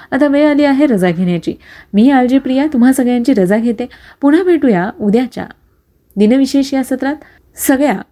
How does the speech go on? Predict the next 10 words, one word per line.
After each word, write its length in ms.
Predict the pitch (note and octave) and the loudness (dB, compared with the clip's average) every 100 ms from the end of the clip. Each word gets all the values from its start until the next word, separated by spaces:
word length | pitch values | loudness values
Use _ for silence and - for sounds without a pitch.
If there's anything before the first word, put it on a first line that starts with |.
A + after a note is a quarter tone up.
| _ _ | _ _
महत्त्वाच्या 540 | G#3 G#3 B3 B3+ A3+ B3+ - | -2 0 0 0 -2 -4 -4
ऐतिहासिक 500 | F#3 A3+ A#3 C4 G3 | -4 -2 -2 -2 -2
घटनांचा 480 | G#3 F#3+ G3 F#3+ C4 | -2 -2 -2 -2 -4
आढावा 320 | F#3+ G3+ F#3 | 0 0 2
घेण्यासाठी. 520 | E3 F3+ E3 E3 F3 - - _ B3 | 0 0 -2 -4 -6 -8 -12 _ -2
तोपर्यंत 480 | B3 C4 B3+ B3+ D#4 D#4+ - - - | -2 -2 -4 -2 -4 -4 -16 -14 -2
काळजी 360 | A#3+ B3+ C#4 | 0 0 -2
घ्या, 220 | E4+ D#4 - | -2 -2 -4
सुरक्षित 540 | - G#3 C4 - C#4 | -2 -2 0 -2 -4
राहा. 240 | B3+ B3 | -2 -4